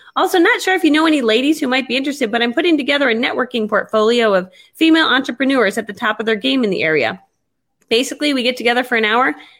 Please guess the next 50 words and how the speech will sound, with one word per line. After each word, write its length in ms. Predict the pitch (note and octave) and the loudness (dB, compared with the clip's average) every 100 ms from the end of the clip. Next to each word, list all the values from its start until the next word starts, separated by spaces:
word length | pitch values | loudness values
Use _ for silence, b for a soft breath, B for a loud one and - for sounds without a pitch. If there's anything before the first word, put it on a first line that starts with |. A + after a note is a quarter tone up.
| B | B
They 100 | B3+ | -2
get 140 | C#4 C#4+ | -2 -2
to 80 | B3 | 0
use 180 | C4+ | 0
some 100 | B3 | -2
products 400 | A3+ C4 E4 A3 | -4 -2 -2 -4
from 300 | - G#3+ G3+ | -2 -2 -2
company 400 | - G#3 F#3+ G3 | -6 -8 -4 -2
name, 300 | F#3 F3 C#4+ F#4 B B B | 0 0 -2 -4 B B B
and 100 | C4+ | 0
we 80 | C#4+ | 2
do 120 | D4 | 0
before 280 | C#4 C#4 C#4 | -2 -2 -2
and 80 | D#4+ | 0
after 260 | F4+ G#3+ | -2 -4
photos. 300 | G3+ D#3 G3+ | -2 -2 -2
Let 100 | C4+ | 0
me 80 | E4+ | 0
know 100 | D#4+ | 0
if 100 | D#4 | 0
you 60 | C#4 | 0
know 160 | C#4+ | 0
anyone 280 | C#4+ A3 G3 | 0 0 -2
that 100 | - | -2
might 180 | G3 G3 | -4 -2
benefit. 400 | G#3 G3+ - - _ _ _ A3 | -4 -4 -6 -10 _ _ _ -4
Again, 240 | C4+ C4+ | 0 0
super 240 | D#4 C#4 | 0 -2
great 160 | B3+ C4 | 0 -2
to 80 | A3+ | -2
be 100 | A3+ | -2
connected. 420 | A#3+ A#3+ G#3+ F#3 | -2 -2 -2 -2
Hope, 220 | B3 - | -4 -4
hope 200 | B3 A3 | -8 -8
to 40 | - | -6
see 120 | A#3 | -2
you 40 | |
at 60 | G#3+ | 0
another 260 | G3+ G3 | 0 0
event 260 | F#3 F#3 D#3+ | 0 -2 -4
soon." 360 | - F#3 G3 - b b b b b - | -4 -4 -6 -16 b b b b b -2
And 100 | C#4 | 0
that 120 | D4+ | 0
was, 100 | F4+ | 0
like, 140 | F#4+ C#4 | 0 0
my 120 | B3 | -2
first 680 | - C4+ C4+ C#4 - - - _ | -2 0 2 0 -4 -16 -20 _
step 440 | - - C4 A3 A3 | -20 -6 -4 -2 -2
in, 320 | D3+ C3 G3+ | -4 -6 -6
right? 420 | G3+ G#3 - | -2 -2 -4